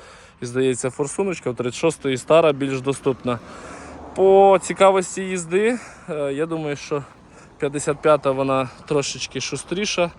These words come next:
І ще, кажуть, навіть трошечки економніша за тридцять шосту моделька.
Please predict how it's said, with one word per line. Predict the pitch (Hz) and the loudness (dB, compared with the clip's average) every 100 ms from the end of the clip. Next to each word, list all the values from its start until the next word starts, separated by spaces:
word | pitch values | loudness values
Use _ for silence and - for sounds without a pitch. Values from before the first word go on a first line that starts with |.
| - _ _ _ _ - _ _ _ _ _ _ _ | -20 _ _ _ _ -20 _ _ _ _ _ _ _
І | - 170 170 | -10 -8 -6
ще, | - - - 160 147 - - | -4 -4 -2 0 -2 -6 -4
кажуть, | 151 156 131 139 123 | 2 4 2 -4 -4
навіть | 135 143 143 135 - | 0 2 0 -4 -4
трошечки | 139 143 135 - 135 | -4 -4 -6 -10 -10
економніша | - 135 127 123 120 117 | -6 -2 -2 -2 -4 -6
за | 120 | -8
тридцять | 127 123 123 | -8 -8 -8
шосту | - 120 - 117 | -6 -8 -6 -6
моделька. | 117 131 147 - 131 123 | -2 -2 -4 -2 -2 -2